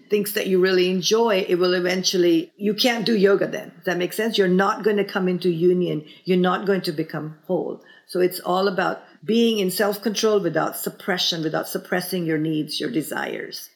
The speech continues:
Then there is moderation. Moderation to me is very important because I think all of us, all of us will, there'll be some areas in our life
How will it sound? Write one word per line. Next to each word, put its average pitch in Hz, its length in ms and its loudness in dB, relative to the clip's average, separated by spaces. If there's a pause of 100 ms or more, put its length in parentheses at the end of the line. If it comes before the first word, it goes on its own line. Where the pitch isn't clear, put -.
Then 180 260 0
there 185 140 2
is 180 120 0
moderation. 180 800 2
Moderation 226 540 0
to 226 80 -2
me 208 120 4
is 165 140 0
very 180 500 0
important - 540 -8 (280)
because 180 300 -4
I 175 100 0
think 202 440 -4
all 220 380 0
of 202 200 -2
us, - 320 -10 (180)
all 202 360 -2
of 185 180 -4
us 147 240 -8
will, 165 260 -4 (520)
there'll 180 180 0
be 180 80 -2
some 240 320 -2
areas 214 400 2
in 180 140 -2
our 165 160 0
life 165 360 0